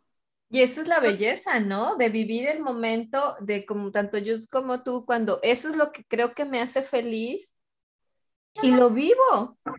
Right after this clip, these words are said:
Speaker 2: Lo
Speaker 1: Porque en
Speaker 2: vivo,
Speaker 1: ese
Speaker 2: me atrevo.
Speaker 1: momento, y ahora están en otro, en otro momento de su vida donde dicen, "Pues no, esto ya no me hace feliz". Y no es que haya sido, estado mal o bien, sino simplemente que eso ya no les funciona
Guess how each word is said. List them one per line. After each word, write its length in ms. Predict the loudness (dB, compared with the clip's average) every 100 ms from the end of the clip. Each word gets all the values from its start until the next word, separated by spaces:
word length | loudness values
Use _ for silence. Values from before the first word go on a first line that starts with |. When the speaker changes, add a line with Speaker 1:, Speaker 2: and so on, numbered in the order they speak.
| _ _ _ 0
Speaker 2:
Lo 140 | 2
Speaker 1:
Porque 160 | 6 6
en 80 |
Speaker 2:
vivo, 140 | 6 6
Speaker 1:
ese 60 |
Speaker 2:
me 100 | 6
atrevo. 60 | 6
Speaker 1:
momento, 640 | 4 0 -4 -6 -6 -6 -6 -20 -20 -20 _
y 180 | 4 6
ahora 420 | 8 8 6 4
están 340 | 2 2 0 2
en 160 | -2
otro, 420 | -2 -2 0 0
en 180 | 0 -2
otro 240 | -2 -4 -6
momento 520 | -4 -4 -4 -2 0
de 120 | 0
su 180 | -2 -6
vida 420 | -4 0 2 2
donde 280 | 2 -2 0
dicen, 540 | -2 -2 -2 -2 -4 -16 _
"Pues 320 | -6 -6 -8
no, 260 | -4 2 2
esto 260 | 2 0 -2
ya 220 | 0 -2
no 160 | -2
me 140 | -2 -4
hace 200 | -4 -6
feliz". 640 | -4 -2 2 2 2 -10 _ _ -4
Y 120 | 0
no 100 | 0
es 100 | 0
que 80 | -2
haya 200 | -2 -4
sido, 260 | -4 -2
estado 440 | -2 0 2 2 2
mal 320 | 0 -2 -2
o 100 | -4
bien, 180 | -2 -2 -2
sino 260 | -4 -4
simplemente 840 | -4 -6 -6 -6 -6 -6 -6 -10 -8
que 260 | -8 -8 -2
eso 300 | -2 -2 -4
ya 160 | -4 -2
no 140 | -2
les 200 | -4 -4
funciona 640 | -6 -6 -2 -2 -2 -6